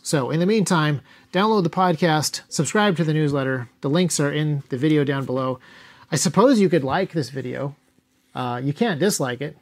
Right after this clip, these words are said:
or you can't see how many people disliked it for some reasons that are completely unrelated to the current political administration, I'm sure, or the recent Ghostbusters movie,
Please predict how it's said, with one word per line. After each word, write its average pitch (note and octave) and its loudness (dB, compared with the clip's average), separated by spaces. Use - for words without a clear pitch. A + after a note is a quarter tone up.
or C3+ -4
you C3+ -2
can't D#3+ 0
see E3+ 0
how C#3 -2
many C3+ -4
people F3+ 0
disliked A#2+ -6
it D3+ -8
for C#3 0
some D#3 2
reasons C#3 4
that B2 -4
are C#3 -8
completely C#3 0
unrelated C#3 0
to C#3+ -4
the B2 -4
current C3 -8
political D3 0
administration, C3 -2
I'm A#2 -6
sure, C#3+ -2
or D#3 6
the D#3 4
recent C3+ 0
Ghostbusters B2+ 0
movie, B2+ -4